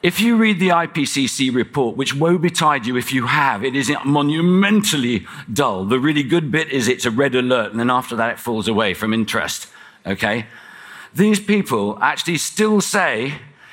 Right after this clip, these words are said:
it is only realistic by the year twenty-one hundred that the world will be able to be self-sufficient on renewables. Right? That's what they're saying. What are they talking about?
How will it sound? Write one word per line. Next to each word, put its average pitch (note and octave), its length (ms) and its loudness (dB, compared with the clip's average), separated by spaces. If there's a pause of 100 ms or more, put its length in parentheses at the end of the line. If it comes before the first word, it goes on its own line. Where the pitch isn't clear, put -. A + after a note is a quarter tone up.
it B2 140 0
is C#3 120 2
only F3+ 320 2
realistic E3+ 720 0
by B2 140 2
the B2 120 -2
year B2 160 2
twenty-one D3+ 720 -2
hundred A#2+ 500 0
that A2+ 160 -4
the A#2 100 -2
world C3 320 2
will B2 160 -2
be B2 200 0
able B2 260 0
to G#2 100 -8
be G2+ 140 -2
self-sufficient A#2+ 800 -4
on A2+ 180 0
renewables. G#2+ 720 0 (1040)
Right? D#3+ 240 0 (300)
That's D#3 180 0
what F3 100 -2
they're D#3 120 2
saying. G2+ 340 -4 (1160)
What A#3+ 600 2 (140)
are F#3+ 180 2
they A3 200 0
talking A#3 440 -2
about? A2+ 420 -2